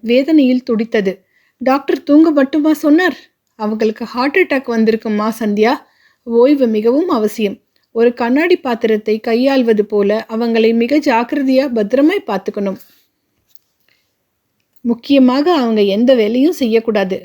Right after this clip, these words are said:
ஓய்வு மிக அவசியம். படபடப்பு, வியர்வை, ஓடி ஆடி நடமாடுதல் போன்றவை ஆபத்தை விளைவிக்கும்." "என்ன மாதிரியான ஆபத்து தெரியுமா?"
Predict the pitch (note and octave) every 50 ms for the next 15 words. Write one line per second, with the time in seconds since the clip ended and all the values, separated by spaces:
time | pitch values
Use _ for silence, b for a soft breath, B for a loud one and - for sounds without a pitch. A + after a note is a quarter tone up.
0 | - _ _ _ - B3 A#3+ B3+ C#4+ D#4+ D4 C#4+ C4 A#3 G3+ F#3+ A3+ C4 C#4 B3+
1 | A3 A3+ A3+ - A#3 G#3 G3 F#3+ A3+ - _ _ _ _ _ _ _ - G#3 G#3
2 | A#3+ A#3+ - B3 A3 A3 G#3 - - G#3 G#3 G#3+ - - _ _ _ - A#3 A3
3 | A3 A3+ A#3 A3+ A3+ G#3+ G#3+ A#3 A#3 A3 - _ _ _ - B3+ B3+ C4 C4+ C#4+
4 | C#4 C4 B3 A#3 A#3 B3+ B3+ A#3+ A#3 A3 A3 A3+ A3+ A3+ A3+ A3 G#3+ G3 G#3 G#3+
5 | A3+ A3+ - _ _ _ - A#3+ B3 A#3+ B3 A#3 A3 B3+ C#4 C#4 A#3 G#3+ A#3+ B3
6 | D#4 D4 - C#4+ B3 G#3+ G#3 G3 G3+ G#3 G3+ G3 F#3+ - G3+ F#3 - - _ _
7 | _ _ _ _ _ _ _ _ _ _ _ _ A#3 A3 G#3+ A3 A#3 A#3 A3+ A3+
8 | A3+ A#3 A#3+ C4 C4+ C4+ C4+ C#4 C4+ B3+ B3 C4 C4 C4 C4+ B3+ C#4 C4 C#4 C#4
9 | C#4 C4+ C#4+ E4